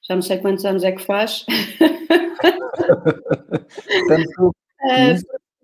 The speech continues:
Speaker 2: quinze, dezasseis.
Speaker 1: eh, comecei com o Clube de Inteligência Emocional.
Speaker 2: Já estou a
Speaker 1: Ehm,
Speaker 2: mostrar aqui o seu livro, que está aqui, e depois, que é para, eu disse prometi, depois as pessoas dizem, "Então, o David prometeu e não mostra", está aqui assim.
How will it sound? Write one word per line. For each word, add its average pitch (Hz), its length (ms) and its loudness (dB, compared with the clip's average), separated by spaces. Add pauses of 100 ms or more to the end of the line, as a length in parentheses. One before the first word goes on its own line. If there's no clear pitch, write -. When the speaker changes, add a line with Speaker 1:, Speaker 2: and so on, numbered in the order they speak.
(100)
Speaker 2:
quinze, 156 440 -2
dezasseis. 113 600 -4 (640)
Speaker 1:
eh, 339 300 0
comecei 233 500 -2
com 220 320 0
o 214 80 -4
Clube 214 240 -4
de 202 80 -4
Inteligência 196 480 -6
Emocional. 202 680 -4 (1700)
Speaker 2:
Já 233 260 -2
estou 196 160 0
a 202 40 -2 (180)
Speaker 1:
Ehm, 190 40 -2
Speaker 2:
mostrar 196 340 -6
aqui - 180 -6
o 104 40 -14
seu 107 240 -4
livro, 113 380 0 (720)
que - 60 -20
está - 120 -8
aqui, 147 480 -4
e 107 80 -14
depois, - 460 -16 (140)
que 101 80 -20
é - 20 -20
para, - 300 -18
eu 95 100 -14
disse - 200 -16
prometi, 110 540 -4
depois 107 300 -16
as 98 100 -18
pessoas 98 360 -14
dizem, 98 360 -10
"Então, 175 140 -6
o 165 280 -10
David 139 280 0
prometeu 135 400 0
e 123 40 0
não 127 100 0
mostra", 110 380 -6
está - 140 -14
aqui 107 200 -10
assim. - 200 -16